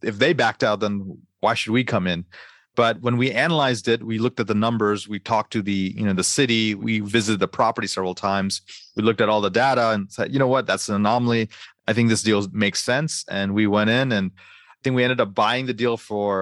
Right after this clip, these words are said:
um, five million, and we bought the deal next door for three million. It was eight million total.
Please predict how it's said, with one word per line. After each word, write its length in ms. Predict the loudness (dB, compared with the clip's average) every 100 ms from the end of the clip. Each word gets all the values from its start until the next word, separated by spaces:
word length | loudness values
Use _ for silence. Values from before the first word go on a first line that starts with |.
| -4
um, 300 | -4 -4 -6 -12 _ _ 0
five 300 | 2 2 0
million, 460 | 0 2 2 0
and 200 | -4 -2
we 80 | -2
bought 260 | 2 0 0
the 60 |
deal 220 | -2 0 0
next 240 | -2 -2
door 380 | 0 2 0 -4
for 160 | -8 -8
three 280 | -2 0
million. 480 | 2 2 0 -2 -4
It 40 | -8
was 120 | -4
eight 180 | -2 -2
million 240 | 0 0
total. 520 | 0 0 2 0 -2